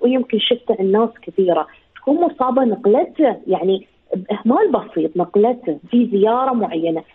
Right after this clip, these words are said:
نقلته لكبير سن، أو نقلته لطفل، أو لعائلة كبيرة،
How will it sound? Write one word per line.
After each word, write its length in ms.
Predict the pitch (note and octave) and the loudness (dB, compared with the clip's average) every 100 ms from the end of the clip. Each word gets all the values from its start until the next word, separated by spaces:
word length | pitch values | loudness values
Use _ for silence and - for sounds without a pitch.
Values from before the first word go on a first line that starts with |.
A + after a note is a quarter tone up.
| _ | _
نقلته 560 | F#3+ G3 G3+ C4 C#4 F3 | -4 0 0 0 0 -2
لكبير 600 | E3+ E3+ E3 A3 C#4+ - - | -2 -4 -2 0 0 -2 -4
سن، 200 | A#3 D3+ | -2 -2
أو 120 | F3 | -4
نقلته 480 | F3 F3 F3+ F#3 F#3 | -4 -2 -2 -2 -4
لطفل، 420 | E3+ - - E3+ - | -4 -4 -4 -4 -2
أو 200 | A3+ G#3+ - - | 0 0 -4 -6
لعائلة 600 | - F3 A3 C4+ G#3+ A3+ | -4 0 0 -2 -4 -4
كبيرة، 440 | G#3+ - G3 A#3 | -4 -4 -2 0